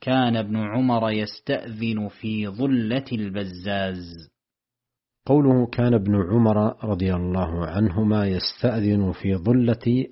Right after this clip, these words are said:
Speaker 2: البزاز" والظلة بالضم هو ما يكون كالمظلة يستتر بها من حر أو برد، والبزاز أي الذي يبيع البز ويخيط الثياب. فكان ابن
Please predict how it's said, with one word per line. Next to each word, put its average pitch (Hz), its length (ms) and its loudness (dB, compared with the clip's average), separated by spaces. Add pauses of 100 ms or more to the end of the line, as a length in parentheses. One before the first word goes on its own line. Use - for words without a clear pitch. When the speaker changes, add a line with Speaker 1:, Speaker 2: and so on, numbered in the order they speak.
Speaker 2:
البزاز" 87 800 -4 (680)
والظلة 123 840 2
بالضم 110 580 0 (180)
هو 110 180 2
ما 107 180 4
يكون 101 520 2
كالمظلة 101 800 2 (100)
يستتر 92 680 -2
بها 90 340 0
من 87 220 -4
حر 104 500 -2
أو 87 140 -4
برد، 87 400 -4 (920)
والبزاز 107 680 2 (240)
أي 110 180 4
الذي 104 400 4
يبيع 98 400 2
البز 87 480 -2
ويخيط 87 600 -4 (280)
الثياب. 87 460 -4 (1080)
فكان 131 320 2
ابن 113 200 0